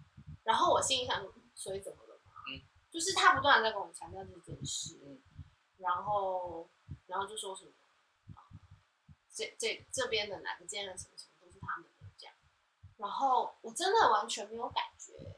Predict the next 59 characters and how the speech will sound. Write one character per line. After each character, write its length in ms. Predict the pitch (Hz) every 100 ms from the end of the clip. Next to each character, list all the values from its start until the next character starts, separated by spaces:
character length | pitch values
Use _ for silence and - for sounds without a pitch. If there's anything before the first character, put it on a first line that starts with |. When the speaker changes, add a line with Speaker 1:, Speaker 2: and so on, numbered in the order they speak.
| _ -
Speaker 1:
就 140 | 311
是 340 | - 185 - -
我 120 | 202
不 100 | 214
太 220 | 226 262 254
懂 120 | - _
所 200 | - 185
以 80 |
的。 220 | - _ _ _ _ -
Speaker 2:
嗯。 300 | 151 - - - _ _ _ - -
Speaker 1:
然 140 | 214
后， 640 | - 269 254 240 214 208 - - _ _ _ - _ _ - _
反 120 | - 349
正 120 | 440
我 80 | -
们 100 | -
出 80 |
去 100 | 233
吃 160 | 262 226
饭， 200 | 247 202
我 80 | 170
一 40 |
定 80 | 190
都 120 | 190
是 80 | 196
自 160 | - 196
己 100 | - -
出 240 | - 185
钱， 220 | 180 - - _
Speaker 2:
嗯。 60 | 147
Speaker 1:
因 120 | 320
为 60 | 381
我 240 | 202 - -
搞 140 | 190
不 80 | -
太 100 | 240
懂 140 | 277 -
这 80 | 220
个 100 | 214
人 120 | 170
到 100 | 185
底 80 | 180
要 60 | -
干 140 | - 165 -
嘛。 80 | -
Speaker 2:
嗯。 260 | 151 135 - _ - _ _ _ _ -
Speaker 1:
然 120 | 233
后 320 | 285 320 294
他 200 | - 339
也 40 | 214
没 60 |
有 140 | 196 202
主 100 | 170
动 100 | 165
要 100 | 180
付 220 | - 185
的 80 | 170 -
样 140 | - -
子， 100 | -